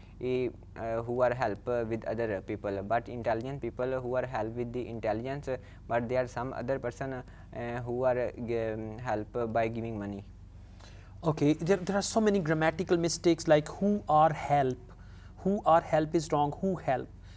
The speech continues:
Speaker 2: So these type of mistakes are many where you are using is M R with first form of the verb. You should overcome these type of mistakes. The way you are speaking at present, honestly, this type of speaking will bring you only five band, right?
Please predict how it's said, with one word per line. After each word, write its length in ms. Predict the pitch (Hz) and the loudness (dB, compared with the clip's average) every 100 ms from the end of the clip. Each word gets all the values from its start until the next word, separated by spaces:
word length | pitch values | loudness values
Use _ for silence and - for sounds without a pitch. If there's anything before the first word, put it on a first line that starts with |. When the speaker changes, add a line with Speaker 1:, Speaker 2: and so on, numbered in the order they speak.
| - | -8
Speaker 2:
So 140 | - | -2
these 320 | 147 151 190 - | 0 2 2 8
type 240 | 185 175 | 8 10
of 180 | 180 - | 4 2
mistakes 400 | 170 - 180 - | -2 4 4 4
are 80 | 165 | 4
many 380 | 160 160 185 - - - | 4 2 0 -4 -14 4
where 120 | 165 | 6
you 160 | 165 170 | 8 6
are 100 | 151 | 6
using 300 | 156 170 175 | 6 4 4
is 160 | 202 175 | 2 4
M 180 | 170 160 | 4 8
R 160 | 156 | 8
with 200 | 156 160 | 8 2
first 280 | - 160 156 | 2 2 2
form 240 | - 139 | -2 -2
of 160 | 135 - | -2 -2
the 80 | 143 | -4
verb. 260 | 135 135 127 - - - - | 0 -2 -2 -6 -18 -14 -2
You 60 | |
should 200 | 160 180 | 2 6
overcome 420 | 170 160 160 170 151 | 8 8 6 4 4
these 260 | 156 156 | 2 4
type 240 | - 143 151 | 6 6 4
of 120 | - | -2
mistakes. 500 | 156 147 - 143 - - - - | -2 -2 0 0 0 -8 -14 0
The 80 | 156 | 4
way 160 | 151 190 | 8 8
you 260 | 180 190 190 | 8 6 8
are 100 | 185 | 8
speaking 580 | - - 214 196 214 190 | 6 0 0 2 4 6
at 200 | 175 - | 4 4
present, 520 | 196 190 151 147 147 - | 6 6 6 0 2 4
honestly, 600 | 165 165 160 165 170 160 - - - | 4 4 0 2 2 0 -10 -12 0
this 160 | 165 | 2
type 240 | - 160 156 | 10 10 10
of 100 | 160 | 2
speaking 460 | - 170 165 180 | 0 -2 0 2
will 120 | 165 151 139 | 4 4 4
bring 160 | 156 | 2
you 160 | 151 156 | 4 2
only 320 | 165 160 156 | 4 2 4
five 400 | 156 156 143 135 | 2 4 2 2
band, 300 | 131 120 113 123 - - - - - - - | -4 -6 -8 -14 -18 -18 -20 -20 -20 -20 4
right? 220 | 143 170 | 6 6